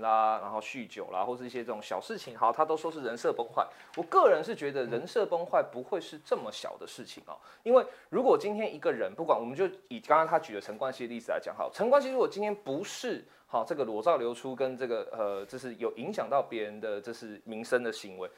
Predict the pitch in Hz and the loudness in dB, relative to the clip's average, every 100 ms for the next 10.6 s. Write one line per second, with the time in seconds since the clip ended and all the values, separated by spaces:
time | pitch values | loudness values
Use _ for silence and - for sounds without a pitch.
0 | - 240 247 254 254 247 202 - _ 240 | 0 2 4 2 0 -2 -8 -14 _ 6
1 | 190 - - 240 240 - 226 214 196 120 | 6 4 6 6 6 -4 -6 2 2 2
2 | - 196 220 277 175 - - - _ 107 | -2 2 4 4 2 0 -10 -14 _ -6
3 | 147 175 208 147 160 151 147 - - 123 | -2 6 8 8 2 -6 -4 -4 0 0
4 | 113 87 - - - - _ - 320 190 | -2 -2 -2 -2 -2 -20 _ -2 4 4
5 | - 196 - 131 165 147 - 147 180 214 | 4 2 4 4 4 4 2 2 6 6
6 | 156 165 156 160 156 165 170 - 113 104 | 6 0 2 4 6 10 10 8 0 0
7 | 87 - 233 170 110 113 - 196 160 175 | -2 0 2 4 4 2 -2 -2 2 2
8 | 127 156 185 175 185 170 180 170 170 185 | 2 0 -2 0 2 2 0 -2 0 2
9 | 165 123 - - - 214 165 165 - 208 | 2 0 -2 -20 -8 -4 2 2 4 2
10 | 123 135 - 175 120 110 | 2 -10 -8 -8 -6 -8